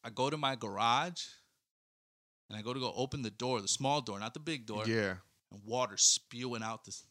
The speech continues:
Speaker 1: out the door,
Speaker 2: Oh,
Speaker 1: out the crack.
Speaker 2: shit.
Speaker 1: And I'm like, "Oh, fuck." I open the door. <sighs> I'm like, "Oh, shit." I took off my shoes and walked into my garage. Shit was above my ankles.
Speaker 2: Oh,
Speaker 1: So I opened
Speaker 2: shit.
Speaker 1: the big door. Oh,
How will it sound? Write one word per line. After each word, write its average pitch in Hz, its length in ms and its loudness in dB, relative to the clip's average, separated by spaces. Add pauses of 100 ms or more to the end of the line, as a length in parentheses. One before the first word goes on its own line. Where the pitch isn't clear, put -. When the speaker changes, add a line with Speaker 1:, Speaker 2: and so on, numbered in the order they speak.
(140)
Speaker 1:
out 110 160 -2
the 110 80 -8
door, 107 300 -10 (260)
Speaker 2:
Oh, 120 140 -2
Speaker 1:
out 123 100 0
the - 60 -2
crack. 120 380 0
Speaker 2:
shit. 123 100 -2
Speaker 1:
And 120 140 -2
I'm 123 100 -4
like, - 180 -16
"Oh, 110 160 -10 (100)
fuck." 135 240 0
I 104 80 -8
open 127 240 -6
the 123 80 -6
door. 127 300 -8 (360)
<sighs> - 100 -12 (1400)
I'm 120 80 -8
like, 104 180 -8
"Oh, 123 240 -2
shit." 143 360 2
I 113 80 -8
took 151 240 -6
off 139 200 -4
my 110 140 -6
shoes 160 560 -8 (480)
and 104 140 -10
walked 135 280 -4
into 135 200 -10
my 135 160 -4
garage. 113 560 -6 (340)
Shit - 260 0
was 117 160 -4
above 117 360 -2
my 135 160 0
ankles. 110 640 -6 (280)
Speaker 2:
Oh, 135 280 0
Speaker 1:
So - 180 -2
I 123 200 4
opened 151 180 0
Speaker 2:
shit. 131 120 0
Speaker 1:
the 101 120 -8
big 147 260 -8
door. 107 300 -8 (260)
Oh, 123 800 0